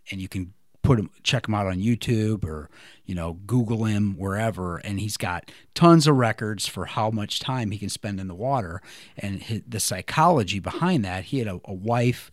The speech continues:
who was really sick and she took her own life, and he was really upset by it and didn't understand it because she loved him. He knew it. He loved her. And, and he's just like, "There's something missing. Like, what can I do?" And it's been his life passion to kinda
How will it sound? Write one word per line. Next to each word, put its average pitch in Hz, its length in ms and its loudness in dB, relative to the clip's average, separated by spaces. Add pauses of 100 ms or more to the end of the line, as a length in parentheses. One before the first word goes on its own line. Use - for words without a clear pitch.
(360)
who 107 120 -6
was 92 220 -6
really 107 260 -2
sick 113 440 -2
and 92 120 -6
she - 140 -6
took - 240 -6
her 107 160 -4
own 101 180 -4
life, 104 440 -6
and 90 200 -6
he 98 180 -6
was 92 280 -8
really 120 320 2
upset 165 420 0
by 98 140 -2
it 87 80 -8
and 110 80 -6
didn't 175 180 2
understand 151 500 0
it 95 60 -6
because 127 220 -8
she - 180 -2
loved 151 320 -4
him. 180 140 0
He 143 80 4
knew 139 320 6
it. 185 160 2 (280)
He 156 140 0
loved 147 300 6
her. 151 280 6
And, 117 180 -2
and - 460 -8
he's 135 120 4
just 139 200 0
like, 120 200 -4
"There's 113 180 -4
something 143 520 2
missing. 156 380 2
Like, 90 220 -6
what 139 220 2
can 151 120 4
I 113 120 4
do?" 113 460 4
And 95 280 -4
it's 107 200 -6
been 120 200 -2
his 104 160 -4
life 117 340 -4
passion 123 460 0
to - 60 -16
kinda 90 460 -14